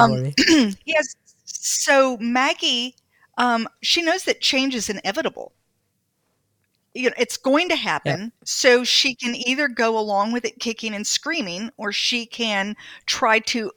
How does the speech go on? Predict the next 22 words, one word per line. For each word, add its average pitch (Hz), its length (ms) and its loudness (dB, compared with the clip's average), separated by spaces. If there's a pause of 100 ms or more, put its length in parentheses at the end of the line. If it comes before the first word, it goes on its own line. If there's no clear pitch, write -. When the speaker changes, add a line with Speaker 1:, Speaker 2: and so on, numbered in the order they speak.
(160)
Speaker 1:
adjust 208 760 2 (120)
and 120 220 -6
change 214 800 -2 (120)
and 208 280 -4
find 220 540 -2
ways 208 400 0 (260)
to 269 100 -2
continue 349 720 -2
doing 247 440 -2
what 214 180 -4
she - 200 0
feels 196 320 -4
called 247 380 -2
to 220 100 -6
do, 165 320 -6 (320)
Speaker 2:
Mm. 165 260 0 (260)
Speaker 1:
which 240 280 2
is 220 460 4 (160)
to 208 420 -2
heal 285 380 -4
people. - 480 -12 (500)
Speaker 2:
Mm-hmm. 165 300 0